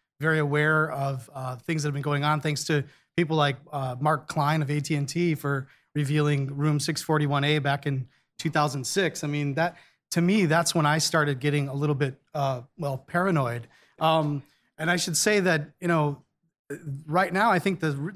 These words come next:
I guess something that's slightly surprising, and as a technologist, we, we tend to talk about the internet sitting on the, uh, the backs of many turtles, one turtle underneath another turtle. It's all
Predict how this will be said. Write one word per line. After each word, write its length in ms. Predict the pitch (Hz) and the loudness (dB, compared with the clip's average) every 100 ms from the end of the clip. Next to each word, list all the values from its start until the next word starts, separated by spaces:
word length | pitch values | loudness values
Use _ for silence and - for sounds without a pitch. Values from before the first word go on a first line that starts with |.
| - - | -12 -8
I 80 | |
guess 180 | 180 240 | -2 -2
something 320 | - 247 247 | 0 -2 0
that's 140 | 170 - | -2 -2
slightly 560 | - - 202 247 185 | -4 2 2 2 0
surprising, 560 | 151 135 156 151 170 170 - _ _ 151 | -4 -2 0 0 0 -2 -4 _ _ -2
and 140 | 170 | 0
as 160 | 170 156 | 2 0
a 60 | |
technologist, 600 | 175 180 175 180 160 147 143 | 0 0 2 2 2 -2 -2
we, 220 | 151 143 | -2 -2
we 140 | 151 | -6
tend 220 | 147 175 | -4 -2
to 60 | 151 | -2
talk 280 | - 170 170 | -2 -4 0
about 340 | 160 147 139 _ _ _ | 2 2 -2 _ _ _
the 120 | 147 165 | -2 2
internet 340 | 175 165 143 | 2 0 0
sitting 280 | - 160 151 | -2 -2 0
on 180 | 147 143 | 0 -2
the, 120 | 143 _ _ _ - 135 - | -6 _ _ _ -20 -20 -8
uh, 240 | 143 139 131 | -2 -2 -2
the 120 | 139 | -4
backs 400 | 139 156 151 - | 0 0 0 -2
of 100 | 156 | 0
many 280 | 151 151 147 | 0 -2 -4
turtles, 560 | - 170 160 123 113 | -2 0 0 -2 -6
one 300 | 147 151 151 | -4 -2 -2
turtle 480 | 143 170 156 147 147 - - | 0 0 2 0 -4 -12 -4
underneath 440 | 160 160 151 156 160 | 0 2 0 0 0
another 320 | 156 151 139 | 2 0 0
turtle. 400 | 170 170 151 131 | 0 0 2 -2
It's 140 | 135 | 0
all 440 | 175 165 156 147 | 2 4 2 0